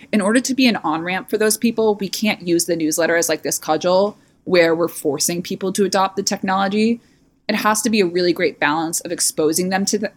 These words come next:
the technology, but also, like, normalizing N F Ts as part of digital culture in the same way that TikTok is part of digital culture and Netflix is part of digital culture.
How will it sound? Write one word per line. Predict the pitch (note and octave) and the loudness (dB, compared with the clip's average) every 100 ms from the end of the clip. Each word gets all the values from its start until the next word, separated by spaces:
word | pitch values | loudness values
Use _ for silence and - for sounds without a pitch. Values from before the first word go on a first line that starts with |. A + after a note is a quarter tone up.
| _ - | _ -2
the | A3 | 0
technology, | D4+ A3 - A3 A3 A3 A#3 | 2 0 0 -2 0 0 0
but | A3+ E3+ | 0 0
also, | F3 F3 F#3+ | 2 2 2
like, | F3+ D3+ - _ _ _ _ | 2 0 -2 _ _ _ _
normalizing | F#3 F#3 G3+ G#3+ G#3+ G3+ F3+ F3 E3+ D#3+ D#3+ D#3+ - _ _ _ _ _ | 0 2 4 4 4 2 0 0 0 0 -2 -4 -8 _ _ _ _ _
N | F#3+ | 2
F | E3+ | 2
Ts | - G3 F3 | 2 0 0
as | - - | 0 -4
part | - - F3+ F3+ | -4 0 2 0
of | F3 | 0
digital | F3 E3+ D#3 | 0 0 -2
culture | - D#3 - G2 - | 0 -4 -2 -6 -4
in | - | -2
the | F3+ | 0
same | - F3+ E3+ | 0 -2 -2
way | E3+ E3 | -2 0
that | E3+ - | 0 0
TikTok | - F#3 - F3 - | -6 -8 -2 0 0
is | - | -2
part | - - | -4 0
of | D#3+ | 0
digital | D3+ E3 - - | 0 -4 0 -2
culture | - C#3+ - D3+ | 0 -2 0 -4
and | E3+ F3 | -2 -2
Netflix | F3+ - - D#3+ F3+ | -2 -4 -6 -2 -2
is | - | -2
part | - D#3 | 0 -2
of | D#3 | 0
digital | C3 - A#2 | -2 0 -2
culture. | - - - - | -2 -4 -6 -8